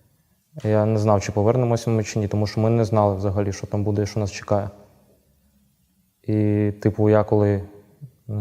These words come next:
хлопців мотивував, я так само їм сказав: «Я не знаю, що там буде, але ми йдемо реально на смерть, але це історія». І морально було це тяжко.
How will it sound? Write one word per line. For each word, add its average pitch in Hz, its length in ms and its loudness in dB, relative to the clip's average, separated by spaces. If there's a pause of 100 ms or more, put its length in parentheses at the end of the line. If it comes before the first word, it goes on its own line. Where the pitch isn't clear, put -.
хлопців 135 340 0
мотивував, 120 380 2
я 110 60 2
так - 160 -6
само 104 220 0
їм 98 100 -2
сказав: 98 380 -2
«Я 110 80 0
не 110 80 -2
знаю, 104 260 -2
що 104 140 -6
там 101 160 -6
буде, 135 220 0 (480)
але 107 120 0
ми 110 80 2
йдемо 110 300 2
реально 107 280 0
на 101 100 -4
смерть, 101 320 -6
але 107 160 0
це - 160 -4
історія». 98 360 -6 (1160)
І 107 120 2
морально 131 360 4
було 120 200 4
це 117 160 -2
тяжко. 107 540 0